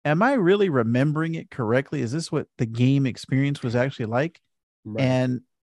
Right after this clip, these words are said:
Speaker 1: it was, like, it was very interesting to look at what Shredder's Revenge did as far as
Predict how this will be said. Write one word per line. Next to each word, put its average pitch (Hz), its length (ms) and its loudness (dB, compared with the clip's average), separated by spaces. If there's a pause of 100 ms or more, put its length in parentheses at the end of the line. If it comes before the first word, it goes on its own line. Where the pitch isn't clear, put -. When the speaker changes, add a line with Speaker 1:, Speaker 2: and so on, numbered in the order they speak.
(120)
Speaker 1:
it 170 180 4
was, 151 600 4
like, 135 140 0
it 147 60 2
was 131 160 0
very 208 240 -2
interesting 147 680 -6
to 127 220 -2
look 151 320 2
at 123 300 2 (1080)
what 156 280 2
Shredder's 170 440 2
Revenge 123 460 0
did 113 580 2
as 123 160 -2
far 131 160 2
as 117 140 0